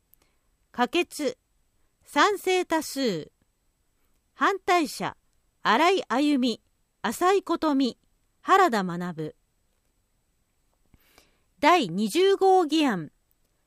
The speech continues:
令和四年度、瀬戸市春雨墓園事業特別会計予算。可決。全会一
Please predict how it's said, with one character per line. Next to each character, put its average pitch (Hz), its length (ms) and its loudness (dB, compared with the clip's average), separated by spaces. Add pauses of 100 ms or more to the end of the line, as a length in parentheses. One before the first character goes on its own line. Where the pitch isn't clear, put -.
(220)
令 359 300 4
和 247 120 2
四 185 160 -2
年 214 300 -2
度、 160 260 -8 (260)
瀬 269 200 -4
戸 392 120 2
市 - 140 -10
春 302 260 -2
雨 381 320 0
墓 339 180 2
園 339 220 0
事 311 180 -4
業 190 380 -2 (140)
特 294 240 -2
別 392 280 -2
会 330 280 0
計 294 300 -2
予 285 120 0
算。 165 320 -8 (960)
可 226 120 -6
決。 294 500 -4 (640)
全 339 300 -2
会 330 320 0
一 247 200 -8